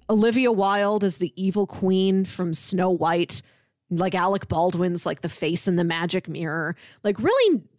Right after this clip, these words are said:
interesting casting, like, styled in a neat way. And, like, those never turned into anything. Tho-, tho-, <laughs> those weren't casting announcements for new versions of these stories.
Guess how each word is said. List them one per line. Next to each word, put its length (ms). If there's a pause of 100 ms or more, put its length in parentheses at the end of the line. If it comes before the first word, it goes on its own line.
(180)
interesting 720
casting, 800 (280)
like, 160
styled 720
in 120
a 60
neat 360
way. 460 (600)
And, 120
like, 120
those 200
never 460
turned 300
into 200
anything. 600
Tho-, 180
tho-, 260
<laughs> 240
those 200
weren't 260
casting 540
announcements 640
for 100
new 180
versions 480
of 80
these 180
stories. 540